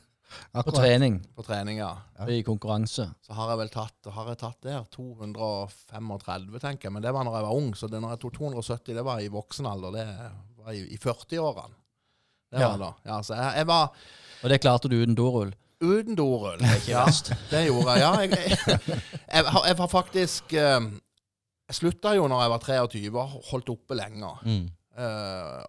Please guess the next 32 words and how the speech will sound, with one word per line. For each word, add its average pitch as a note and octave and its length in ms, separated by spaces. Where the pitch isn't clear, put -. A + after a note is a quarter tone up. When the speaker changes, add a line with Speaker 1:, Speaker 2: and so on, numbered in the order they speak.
Speaker 3:
og C#3 80
så - 160
har D#3 220
en C#3+ 100
liksom C3+ 240
begynt C#3+ 320
sånn, G2+ 240
jeg, F#2 300
jeg C3+ 140
husker E3+ 320
jo C3+ 80
ennå C#3 240
godt, B2+ 240
jeg A#2 80
hadde, C3 160
jeg - 140
hadde D3+ 100
ikke - 160
trent D#3 260
på A2 140
fem A#2+ 240
år. G2+ 240
Fra G#2 140
jeg A2 80
var - 100
treogtyve A#2 480
til A#2 80
jeg A2 80
var G2 160
åtteogtyve, F3 400
fordi D3+ 240
at - 140